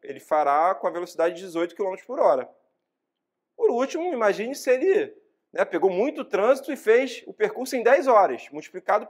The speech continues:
o tempo ficou multiplicado por dez. Então, a velocidade média dele diminuiu bastante. Ficou dividida por dez. Noventa dividido por dez é igual a nove quilômetros por hora.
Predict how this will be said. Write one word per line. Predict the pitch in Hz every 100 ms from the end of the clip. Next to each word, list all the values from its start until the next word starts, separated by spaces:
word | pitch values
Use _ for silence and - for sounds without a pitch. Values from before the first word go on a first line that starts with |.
| -
o | 170 156
tempo | 147 190 214
ficou | 220
multiplicado | 220 - 214 214
por | 202
dez. | 208 196 131 104 - _ _ _ -
Então, | 139 143
a | 135
velocidade | 143 147 147 143 143
média | 151 165
dele | 180 180
diminuiu | 214 254 269 262 262
bastante. | 302 - 339 240 214 - _ _ _
Ficou | 135 147
dividida | 139 143 156 143 190
por | 208 381
dez. | 254 196 160 -
Noventa | - 135 170
dividido | 143 156
por | -
dez | 226 190 214 - _ _ _ _ _
é | -
igual | 220 220
a | 226
nove | 196 185 190
quilômetros | 247 202 175 185 -
por | 262 302
hora. | 147 113